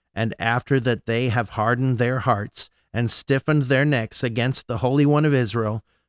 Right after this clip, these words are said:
behold, the judgments of the Holy One of Israel shall come upon them. And the day cometh that they shall be smitten and afflicted.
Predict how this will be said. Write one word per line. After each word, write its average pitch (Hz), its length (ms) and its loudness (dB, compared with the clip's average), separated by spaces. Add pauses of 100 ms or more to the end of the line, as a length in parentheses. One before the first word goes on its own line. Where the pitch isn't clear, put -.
(100)
behold, 131 460 0
the 135 100 4
judgments 117 680 0
of 107 100 -2
the 107 120 -6
Holy 131 280 0
One 135 240 0
of 131 100 0
Israel 110 360 -2
shall 104 340 -4
come 127 160 -2
upon 117 380 0
them. 95 260 -4 (760)
And 123 260 0
the 123 100 0
day 123 320 2
cometh 131 400 0
that 113 320 -6
they 113 180 0
shall 113 240 0
be 104 140 -4
smitten 131 680 -2
and 117 160 -2
afflicted. 104 600 -6